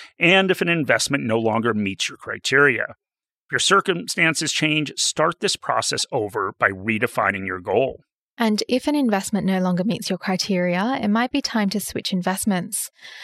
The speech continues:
Speaker 2: But where we really want to spend time is on rebalancing.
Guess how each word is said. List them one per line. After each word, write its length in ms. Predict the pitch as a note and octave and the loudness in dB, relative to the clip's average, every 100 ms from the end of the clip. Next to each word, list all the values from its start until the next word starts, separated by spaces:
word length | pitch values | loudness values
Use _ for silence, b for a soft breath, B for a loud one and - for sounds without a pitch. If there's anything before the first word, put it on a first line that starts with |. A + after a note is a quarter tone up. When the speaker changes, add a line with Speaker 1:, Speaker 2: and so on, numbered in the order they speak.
| B - | B -2
Speaker 2:
But 80 | |
where 220 | F#3+ G3+ G3 | 2 4 6
we 120 | G3+ | 4
really 300 | G3+ A#3+ C#4 | 4 4 6
want 140 | A#3+ | 4
to 80 | G#3+ | 2
spend 260 | - G3 F#3 | 2 0 2
time 400 | G3 F3+ F3+ E3+ | 0 0 0 0
is 180 | F#3 | -2
on 140 | F3+ F3 | -2 0
rebalancing. 840 | E3+ E3+ F#3 F#3+ G3 - E3+ E3 | 0 0 0 2 2 0 -2 -2